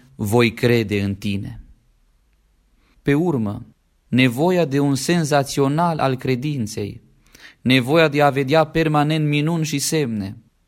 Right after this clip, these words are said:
alergarea la tot felul de dezlegători și făcători de minuni,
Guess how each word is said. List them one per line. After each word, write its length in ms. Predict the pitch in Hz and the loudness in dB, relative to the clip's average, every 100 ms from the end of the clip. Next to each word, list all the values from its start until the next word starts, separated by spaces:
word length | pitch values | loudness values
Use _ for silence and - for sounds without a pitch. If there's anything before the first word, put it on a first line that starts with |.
| _ | _
alergarea 760 | - 139 147 143 131 175 175 165 | 2 4 4 2 2 4 4 2
la 100 | 151 | 0
tot 220 | 151 139 | 0 -6
felul 320 | - 170 165 | 0 0 2
de 100 | 147 | -2
dezlegători 800 | 143 147 139 143 139 135 160 165 | -2 -2 0 0 0 0 0 0
și 120 | 156 143 | -2 -4
făcători 520 | 139 139 135 160 143 | -2 -2 0 0 0
de 80 | 139 | 0
minuni, 520 | 139 151 135 98 | -2 0 -2 -4